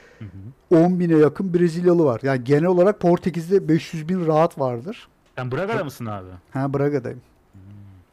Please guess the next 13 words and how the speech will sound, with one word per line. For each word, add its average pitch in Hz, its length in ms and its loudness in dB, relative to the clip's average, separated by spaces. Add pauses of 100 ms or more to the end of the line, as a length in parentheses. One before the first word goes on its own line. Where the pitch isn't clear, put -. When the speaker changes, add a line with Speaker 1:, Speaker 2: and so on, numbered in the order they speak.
(1300)
Speaker 2:
Ben 120 180 -10
Braga'dayım. 123 480 -8 (2750)
Speaker 1:
Şeyde, 127 360 -10
Güney 127 280 -8
Af-, 147 300 -8
Amerika'dan 139 600 -12 (220)
İspanya 151 380 -12
giden 160 280 -12
de 170 80 -12
çokmuş - 360 -20
herhalde 92 360 -20
ya, 101 240 -18
Latinlerden. 98 760 -20